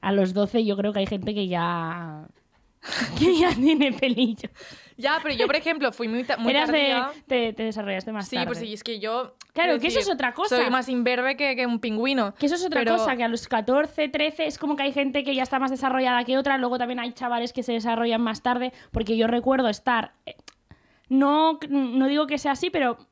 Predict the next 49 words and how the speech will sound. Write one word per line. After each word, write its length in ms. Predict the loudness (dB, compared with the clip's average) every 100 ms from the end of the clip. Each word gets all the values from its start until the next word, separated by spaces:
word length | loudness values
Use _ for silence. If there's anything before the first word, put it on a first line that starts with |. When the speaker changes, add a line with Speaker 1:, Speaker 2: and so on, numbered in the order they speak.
| _
Speaker 1:
ah, 480 | -8 -6 -6 -8 -6
lo 140 | -2
que 80 | -2
pasó 260 | -4 -4 0
en 240 | 2 2
mi 220 | 2 0 -4
cole 420 | 2 2 2 0 -2
es 140 | -4
que 140 | -6
la 100 | -2
mayoría 300 | -2 0 -2
de 60 | -2
las 140 | -4
chicas 240 | -6 -4 -4
estaban 260 | -2 -2
más 120 | 0 -2
desarrolladas 640 | -4 -2 -2 0 -2 -2
que 80 | -4
los 160 | -4
chicos, 300 | -4 -4 -2
y 20 | -2
Speaker 2:
Mm. 100 | 0
Speaker 1:
luego 200 | 0 0
llegó 260 | -2 0
un 160 | 0 2
año 380 | 0 -2 -2 -2 -4 _
en 120 | -4
el 160 | -4 -6
que 140 | -4
de 80 | -2
repente, 560 | -2 -4 -2 -2 -2 -6 -14 -20 -20
porque 160 | -10 -6
las 180 | -6 -8
chicas 240 | -6 -4
éramos 240 | 0 0 0
más 220 | -2 -2
altas, 320 | -6 -6 -12
¿sabes? 320 | -8 -8 -8 -6
Speaker 2:
Es 160 | -6 -4
que 260 | -2 2
Speaker 1:
Y 80 | 2
de 120 | 4
repente, 500 | 2 4 2 2 2
un, 180 | 4 2
de 120 | 2
un 100 | 2
verano 320 | 4 2 4 4
a 140 | 4
otro, 200 | 2 0